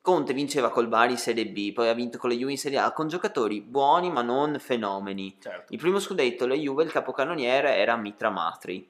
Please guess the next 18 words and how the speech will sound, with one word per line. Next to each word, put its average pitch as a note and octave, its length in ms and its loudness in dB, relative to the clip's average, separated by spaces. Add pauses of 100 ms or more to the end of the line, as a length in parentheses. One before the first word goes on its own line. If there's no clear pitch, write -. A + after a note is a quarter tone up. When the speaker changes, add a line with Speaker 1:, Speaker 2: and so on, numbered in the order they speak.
(200)
Speaker 2:
<laughs> - 240 -18
Speaker 1:
Allora, G#2+ 240 2
Mitra D3 240 2
Matri A2 380 4
è A#2+ 100 6
un B2+ 100 2
cuo-, B2 200 4
è - 60 -2
un B2+ 80 -2
giocatore B2+ 400 0
che A#2+ 200 2
è A#2 280 -4
nel D3+ 160 -2
cuore B2 240 4
di A#2+ 60 -6
tutti B2 220 -14
gli A#2 120 -6
juventini, G2+ 720 -6